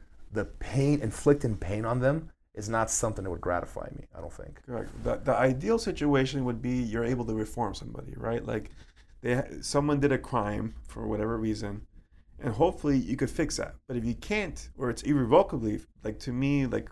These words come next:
Speaker 2: from what I understand about pedophiles or whatnot, it's kind of a hardwired thing.
Speaker 1: Yeah, it's, I, I
Speaker 2: Yeah.
Speaker 1: strongly believe it's, it's a genetic f-, glitch. It's, it's a
Speaker 2: Yeah, and
Speaker 1: flaw.
Speaker 2: I'm not a doctor, and you, or you, but
Speaker 1: Yeah.
Speaker 2: from my understanding of it, it's a hardwired thing. Like,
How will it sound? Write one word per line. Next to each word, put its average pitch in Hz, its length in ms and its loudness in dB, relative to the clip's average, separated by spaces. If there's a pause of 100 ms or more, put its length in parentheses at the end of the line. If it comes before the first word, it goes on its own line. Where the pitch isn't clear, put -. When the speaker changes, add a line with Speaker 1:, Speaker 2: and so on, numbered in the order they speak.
(100)
Speaker 2:
from 113 160 -6
what 113 120 4
I 127 60 4
understand 120 440 -2
about 110 280 -4
pedophiles 117 460 -2
or 110 60 2
whatnot, 113 480 -2
it's - 120 -12
kind 135 220 -4
of 110 100 -2
a - 20 -10
hardwired 113 560 -4
thing. 104 240 -8 (200)
Speaker 1:
Yeah, 92 120 4
it's, - 200 -6
I, 120 220 8
I 113 80 10 (160)
Speaker 2:
Yeah. 120 160 6
Speaker 1:
strongly 110 320 8
believe 92 300 2
it's, - 280 -2
it's - 140 -6
a 95 40 -4
genetic 92 340 0
f-, - 180 -14 (220)
glitch. - 460 -6
It's, - 220 -10
it's 156 140 -2
a 170 40 2
Speaker 2:
Yeah, 160 100 8
and 143 80 10
Speaker 1:
flaw. 139 80 8
Speaker 2:
I'm 143 100 6
not 120 160 6
a 101 40 -2
doctor, 107 340 0
and 107 120 -4
you, 110 140 -4
or 107 80 -4
you, 110 160 2
but 107 260 0
Speaker 1:
Yeah. - 140 -14
Speaker 2:
from 156 140 4
my 151 140 8
understanding 139 440 4
of 107 100 0
it, 107 100 -2
it's 120 140 -2
a 127 60 -2
hardwired 139 580 4
thing. 117 240 -2
Like, 110 160 -4